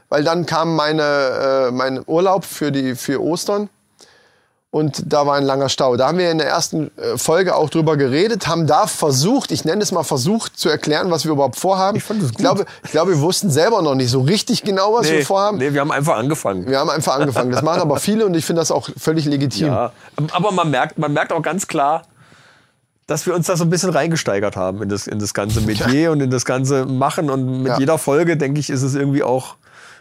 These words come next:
Speaker 2: ein bisschen besser, professioneller geworden und
Speaker 1: Ja, deswegen kann man auch sagen, man kann zwar so kalendarisch sagen, unser erstes Podcast-Jahr ist vorbei,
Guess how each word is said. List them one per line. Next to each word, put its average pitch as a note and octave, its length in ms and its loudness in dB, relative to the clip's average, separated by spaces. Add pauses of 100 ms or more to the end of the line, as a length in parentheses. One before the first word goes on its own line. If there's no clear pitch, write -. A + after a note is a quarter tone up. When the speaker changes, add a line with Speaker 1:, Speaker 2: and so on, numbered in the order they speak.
Speaker 2:
ein A#2+ 80 0
bisschen C#3+ 280 2
besser, D#3+ 260 2
professioneller C#3 680 0
geworden B2 580 0
und A#2 340 -6 (520)
Speaker 1:
Ja, D3+ 120 2
deswegen D#3+ 320 2
kann F3+ 120 0
man F3+ 120 2
auch E3 100 2
sagen, D3+ 500 0
man D3 160 0
kann F3 200 -2
zwar E3 180 0
so D3 220 0 (100)
kalendarisch C#3 680 0
sagen, D#3+ 320 2
unser D3 200 0
erstes - 380 -2
Podcast-Jahr B2+ 800 0
ist B2+ 100 -2
vorbei, B2+ 480 0